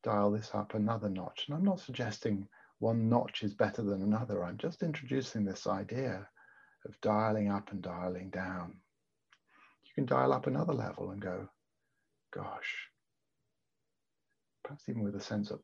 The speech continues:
awe. This is this life-giving breath.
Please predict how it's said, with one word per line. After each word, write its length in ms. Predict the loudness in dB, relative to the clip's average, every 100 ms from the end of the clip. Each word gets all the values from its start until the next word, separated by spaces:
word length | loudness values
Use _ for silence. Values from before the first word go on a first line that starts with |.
| -4
awe. 440 | -2 -2 -4 -8 -16 _ _ _ _ _ _ _ _ _ _ _ _ _ _ _ _ _ _ -18
This 160 | -12
is 160 | -12 -10
this 220 | -12 -10 -6
life-giving 1700 | -2 0 0 -2 -8 -10 -12 -14 _ _ _ _ -4 -2 0 0 -2
breath. 400 | -2 -4 -8